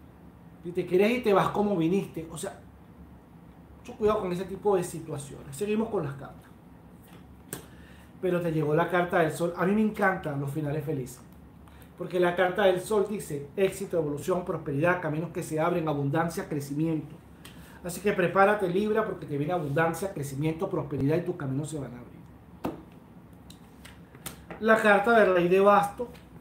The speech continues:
la carta del diez de copa, la carta de la, <laughs> me estaba acordando, eh, la carta del diez de copa y la carta de la torre. Me estaba acordando porque yo tenía un chiste que yo decía antes, ¿no? Siempre decía que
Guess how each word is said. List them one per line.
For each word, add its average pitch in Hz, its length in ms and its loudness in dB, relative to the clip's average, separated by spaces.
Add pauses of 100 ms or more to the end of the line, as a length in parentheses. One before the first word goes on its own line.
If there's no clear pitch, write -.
(320)
la 185 200 2
carta 190 360 2
del 185 160 4
diez 165 200 -2
de 185 160 -2
copa, 202 380 0 (920)
la 180 200 -2
carta 175 360 2
de 196 100 4
la, 156 160 2 (240)
<laughs> - 260 -18
me 156 60 -12
estaba 160 200 -2
acordando, 156 680 0 (120)
eh, 135 380 -10 (1040)
la 180 200 -4
carta 180 340 2
del 170 140 2
diez 160 160 0
de 180 140 -4
copa 208 260 2
y 185 40 2
la 170 120 2
carta 156 280 -2
de 175 80 2
la 139 160 -2
torre. 151 240 -6 (120)
Me 156 60 -8
estaba 170 200 -2
acordando 196 440 0
porque 143 220 -6
yo 143 80 -4
tenía 175 180 -2
un 185 100 -4
chiste 185 300 -8
que 165 140 -6
yo 147 80 -4
decía 165 400 0
antes, 139 260 -6
¿no? 165 240 -12 (640)
Siempre 160 300 0
decía 156 380 0
que 170 320 0